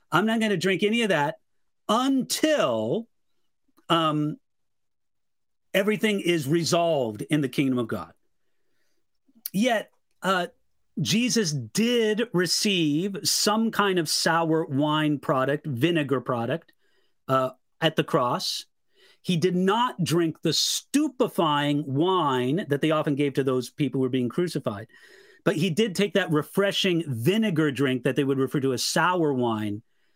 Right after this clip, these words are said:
Um, he took that to clear his throat.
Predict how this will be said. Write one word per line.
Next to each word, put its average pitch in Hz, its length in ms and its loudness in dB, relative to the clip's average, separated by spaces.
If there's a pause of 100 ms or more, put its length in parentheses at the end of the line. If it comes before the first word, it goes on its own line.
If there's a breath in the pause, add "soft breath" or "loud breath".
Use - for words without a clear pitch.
(260)
Um, 127 500 -2 (360)
he 156 440 -2 (240)
took 196 220 0
that 147 640 0 (480)
to 165 140 2
clear 190 360 0
his 147 180 0
throat. 135 460 -2